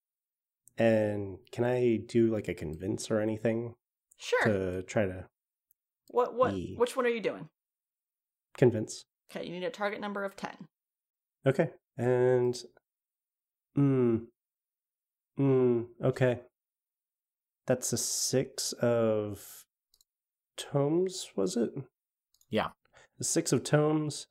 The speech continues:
Speaker 1: um, plus my five to convince, it makes that eleven.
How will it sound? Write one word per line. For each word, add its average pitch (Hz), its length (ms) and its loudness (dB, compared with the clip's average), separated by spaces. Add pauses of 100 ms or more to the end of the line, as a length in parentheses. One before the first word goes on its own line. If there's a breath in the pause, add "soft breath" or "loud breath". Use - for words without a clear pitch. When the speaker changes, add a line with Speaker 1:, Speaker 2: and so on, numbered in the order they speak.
Speaker 1:
um, 101 600 -2 (500)
plus 127 440 2 (120)
my 104 640 0
five 117 520 0
to 95 600 -6
convince, 98 840 -2
it 95 240 -4
makes 104 260 -4
that 95 160 0
eleven. 117 440 -2